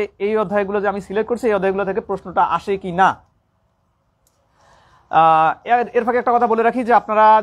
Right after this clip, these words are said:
যদি আমাদের নন মেজর সাজেশন পেতে চান তাহলে অবশ্যই আমাদের এই লাইভটা শেয়ার করবেন। একশোটা লাইভ শেয়ার না হলে আমি আসলে নন মেজর সাবজেক্টটা এরকম করে সাজেশনটা দিয়ে দেবো না, ঠিক আছে?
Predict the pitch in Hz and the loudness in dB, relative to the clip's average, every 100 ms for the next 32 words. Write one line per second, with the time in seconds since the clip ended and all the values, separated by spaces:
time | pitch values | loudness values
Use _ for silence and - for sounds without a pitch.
0 | 196 202 214 196 196 196 208 214 220 - | 0 -4 -4 -4 -4 -4 -2 -2 -4 -4
1 | 196 196 202 208 196 190 208 185 185 196 | -4 -4 -6 -4 -4 2 2 4 2 2
2 | 196 202 214 196 196 190 180 180 - 208 | 0 0 -4 -2 -2 0 0 0 -2 -8
3 | - 185 180 185 180 147 165 - 196 190 | 0 0 0 -2 -4 -4 -6 -2 0 0
4 | 185 - 196 190 185 196 202 190 175 185 | -2 -4 -4 0 0 0 0 -2 -6 -8
5 | 180 175 175 175 180 165 160 160 190 202 | -8 -8 -6 -6 -4 -6 -8 -6 -6 -6
6 | 180 170 160 175 - 160 160 160 151 170 | -6 -8 -6 -6 -4 -6 -4 -4 -2 -2
7 | 156 131 117 - _ _ _ _ _ _ | -2 -6 -8 -16 _ _ _ _ _ _
8 | - 262 214 131 | -4 0 0 -2